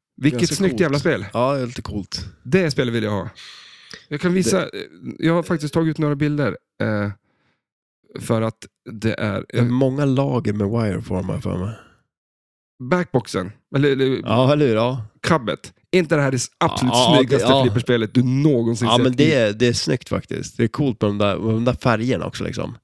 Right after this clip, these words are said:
Speaker 1: Och så kollar piloten med tummen upp, liksom.
Speaker 2: Ja, eller hur? Shit, ja.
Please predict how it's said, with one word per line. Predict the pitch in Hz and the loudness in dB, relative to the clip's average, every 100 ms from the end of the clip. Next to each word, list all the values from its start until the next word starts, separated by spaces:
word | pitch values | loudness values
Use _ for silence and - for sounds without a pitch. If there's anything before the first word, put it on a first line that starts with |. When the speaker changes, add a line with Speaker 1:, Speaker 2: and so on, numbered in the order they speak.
| - | -2
Speaker 1:
Och | 123 | 0
så | 160 | -2
kollar | - 170 147 151 143 131 | 0 2 2 2 0 0
piloten | 139 123 117 - 120 | 0 0 -2 0 0
med | 113 | 0
tummen | - 117 113 | 2 2 4
upp, | 117 113 - | 0 -2 2
liksom. | 123 139 | 4 6
Speaker 2:
Ja, | 135 131 | 4 4
eller | 143 135 | 2 2
hur? | |
Shit, | 101 131 - | 2 -2 -2
ja. | 80 87 | -4 -4